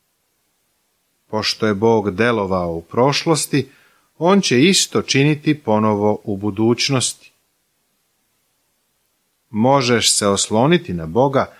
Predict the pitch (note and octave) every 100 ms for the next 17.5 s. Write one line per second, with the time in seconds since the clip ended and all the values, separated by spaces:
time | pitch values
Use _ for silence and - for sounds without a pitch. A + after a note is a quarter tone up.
0 | - _ _ - C#3 D3+ D#3+ C#3+ C3+ C#3
1 | G#3+ A#3 G#3 B2+ A2 - D#3 D#3 - F#2+
2 | B2+ B2+ C#3+ C#3 - D#3+ C#3 F#2 F2+ F2
3 | F#2+ F#2+ - G#2+ - C3+ A#2 - E2+ E2+
4 | - - - _ _ _ _ _ _ _
5 | _ _ _ _ _ _ _ _ _ _
6 | _ _ _ _ _ A2+ A#2+ C3 B2 A2+
7 | F2+ F2+ - A2+ B2+ C3 G#2 G2+ G#2 F2+
8 | E2+ A#2 C3 C3+ C3 C#3 C#3 B2+ F#2 E2+
9 | - F2+ F#2 F#2 G2 G2+ F2 - _ _
10 | _ _ _ _ _ _ _ _ _ _
11 | _ _ _ _ _ B2 D3 D3 E3+ D3
12 | - A#2 A#2+ G#2+ C3 B2 - - A#2 C3
13 | E3+ E3 D#3 A2+ - A2+ A#2 C#3 C#3 G#2+
14 | - G#2 G2 F#2 F2 B2+ - G#2+ - G2
15 | F2+ G2+ A2 G2+ F2+ G#2 A2 G2 E2 E2+
16 | A#2+ C3+ C3+ C#3 C#3 G2 - G#2+ - A#2
17 | - G2 F#2+ G2 F#2+